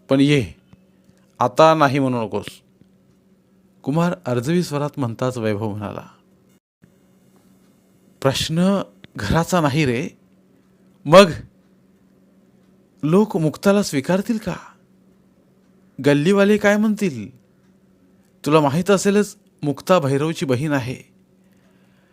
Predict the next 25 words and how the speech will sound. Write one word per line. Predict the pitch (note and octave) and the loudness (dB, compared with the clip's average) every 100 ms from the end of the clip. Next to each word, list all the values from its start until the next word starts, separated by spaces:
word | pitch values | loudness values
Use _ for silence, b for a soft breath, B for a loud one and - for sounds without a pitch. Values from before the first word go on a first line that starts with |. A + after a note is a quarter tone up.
| b b b b b b _ _ | b b b b b b _ _
"मला | C3 B2 B2 C3+ C#3 C#3+ | -2 0 2 4 2 0
सगळं | B2+ G#2 B2+ B2+ | -4 -2 2 2
माहीत | A#2 G#2 G#2+ | 0 -6 -8
आहे, | G2 - - _ _ _ _ _ _ _ | -8 -10 -20 _ _ _ _ _ _ _
आणि | - C#3 C3+ | -4 -2 0
तसंही | C#3+ - F3+ G#3+ - | 0 2 0 0 -2
इंटरकास्ट | C3+ B2+ D#3+ D#3+ D#3+ - | -4 -2 -2 0 -2 -4
मॅरेज | D3 C3 C3 D3 | -2 2 2 0
ही | D#3 | -2
काही | C#3+ C3 | 0 0
आज | C#3 C3+ B2 | 2 0 0
नवी | A2+ B2 C3 | -4 -4 -2
गोष्ट | B2+ - | -2 -2
राहिली | B2 A2 A2+ | -2 -2 -4
नाही. | G#2+ - - _ _ _ b b b b b b b b G#2+ | -8 -10 -16 _ _ _ b b b b b b b b 0
गावात | A#2+ B2 C#3+ D3+ D3 | 2 4 4 4 0
किमान | C3+ C#3 C#3 - | -2 0 0 -2
आठ | C#3 C#3+ C3+ | 2 2 2
दहा | B2+ C3 C#3 | -2 0 0
मुलामुलींनी | C3+ C#3 C#3 C3+ C3+ | 2 2 2 0 -2
आंतरजातीय, | C3+ C3 B2 C#3 C3+ B2+ B2+ C#3 | -4 -6 -2 0 2 2 2 -2
आंतरधर्मीय | - C3 A2 C3+ B2 B2 C#3 | 0 -2 0 0 0 0 2
लग्न | B2+ B2 B2+ | 2 2 0
केलेली | A2 B2 B2 B2 | -2 -2 0 0
आहेत. | A2 A2 | 0 -4